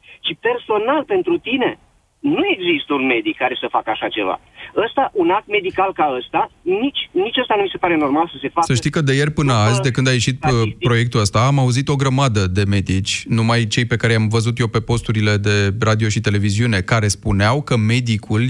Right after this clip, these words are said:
Speaker 2: e obligat, ca înainte de a face vaccinul, să facă această analiză copilului, să vadă dacă există anumite riscuri pentru vaccinare.
Speaker 1: Asta nu e o analiză care se decontează. Ce înseamnă să-i facă medicul analiza?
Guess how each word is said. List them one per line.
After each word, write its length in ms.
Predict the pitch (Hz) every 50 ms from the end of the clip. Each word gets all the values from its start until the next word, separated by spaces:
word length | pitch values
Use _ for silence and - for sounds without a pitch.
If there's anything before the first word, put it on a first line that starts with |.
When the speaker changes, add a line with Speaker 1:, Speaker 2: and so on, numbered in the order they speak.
| 117 107
Speaker 2:
e 100 | 107 113
obligat, 580 | 123 120 110 107 104 101 98 110 131 143 135
ca 100 | - -
înainte 540 | 101 101 98 101 110 113 110 110 101 95 95
de 100 | 92 98
a 60 | 98
face 280 | 95 - 110 104 - 104
vaccinul, 680 | 95 95 90 85 - - - 92 92 90 92 123 151 - - - _ - - - -
să 140 | - - 123
facă 320 | - - 139 147 147 -
această 360 | 143 127 - - 120 117 -
analiză 640 | 131 127 127 120 107 104 107 104 95 95 98 107 120
copilului, 580 | 120 - 143 139 - 156 151 131 113 101 101
să 160 | 92 - - 113
vadă 320 | 101 110 120 131 127 135
dacă 320 | 123 120 117 117 - - 120 117 110
există 640 | 107 113 110 104 104 104 123 143 143 - - 120 110
anumite 380 | 107 107 107 113 127 120 - 113
riscuri 500 | 107 107 120 127 - - - 113 107 104
pentru 260 | - 110 107 - 110
vaccinare. 680 | 101 104 101 - - - 98 104 104 95 - - - - _ _ _ _ _ _ _ _ _ _ _ _ _ _ _ _ _ _
Speaker 1:
Asta 320 | _ 139 147 165 - - 180
nu 100 | 175 185
e 60 | 190
o 100 | 196 190
analiză 280 | 190 180 170 165 156 165 -
care 200 | - 151 143 139
se 60 | -
decontează. 680 | 143 135 - - 139 131 127 - 151 151 131 101 98 - - _ _ _ _ _ _ _ _ _
Ce 140 | - - -
înseamnă 400 | 359 370 - 196 - 185 175 160 -
să-i 160 | 165 151 - -
facă 240 | 175 156 147 - 156
medicul 460 | 135 135 135 123 123 - - 131 123
analiza? 560 | 120 113 117 110 110 107 98 85 98 101 -